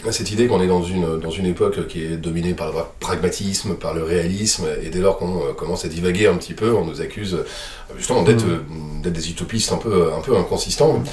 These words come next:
Speaker 1: Euh, c'est, euh, voilà, c'est, c'est un peu ce culte du pragmatisme. Et vous, vous dites, euh, bah, en fait, on a besoin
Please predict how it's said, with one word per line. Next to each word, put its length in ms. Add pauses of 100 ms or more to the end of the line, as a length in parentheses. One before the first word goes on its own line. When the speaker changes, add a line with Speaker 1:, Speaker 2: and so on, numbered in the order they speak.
(360)
Speaker 1:
Euh, 240
c'est, 240
euh, 320 (200)
voilà, 200
c'est, 120
c'est 120
un 20
peu 80
ce 80
culte 180
du 60
pragmatisme. 480
Et 60
vous, 100
vous 100
dites, 200
euh, 100
bah, 260
en 60
fait, 160
on 140
a 60
besoin 460